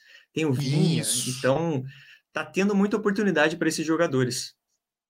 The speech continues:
Speaker 2: Isso, e devido a essa, devido à Copa América, tem alguns jogadores do Palmeiras que foram, são convocados das seleções, é, da América do Sul.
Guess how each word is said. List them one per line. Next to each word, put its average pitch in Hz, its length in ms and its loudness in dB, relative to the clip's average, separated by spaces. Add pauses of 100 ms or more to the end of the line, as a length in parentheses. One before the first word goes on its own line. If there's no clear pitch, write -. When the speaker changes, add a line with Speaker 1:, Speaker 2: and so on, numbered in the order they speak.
(200)
Speaker 2:
Isso, 135 380 0
e 127 140 2
devido 127 320 4
a 139 40 4
essa, 151 240 2
devido 131 300 2
à 143 80 4
Copa 147 220 0
América, 143 920 2
tem 127 400 -4
alguns 127 260 0
jogadores 131 480 4
do 127 100 -14
Palmeiras 131 480 2
que - 80 -12
foram, 139 260 2 (460)
são - 220 2
convocados 135 640 0
das 139 160 -2
seleções, 143 800 0 (100)
é, 120 440 2
da 120 140 2
América 123 380 0
do 131 100 -10
Sul. 175 360 -2